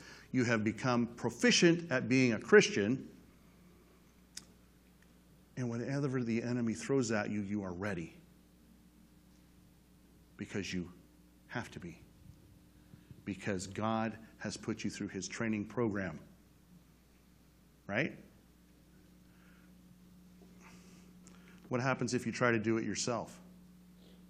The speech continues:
That's right. Yeah. Thank you, Debbie. <clears throat> "You have anointed my head with oil, and my cup overflows."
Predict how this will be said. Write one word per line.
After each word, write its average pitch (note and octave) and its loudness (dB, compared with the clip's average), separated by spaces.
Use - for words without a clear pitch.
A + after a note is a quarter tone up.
That's G2 -8
right. F#2+ 0
Yeah. G2+ -6
Thank G#2+ -2
you, G#2 -2
Debbie. F2 -4
<clears throat> - -4
"You A#2 4
have B2 8
anointed B2+ 6
my A#2 4
head B2 6
with A#2 2
oil, G#2 2
and G#2 -6
my F#2+ -6
cup F#2 -8
overflows." F#2+ -10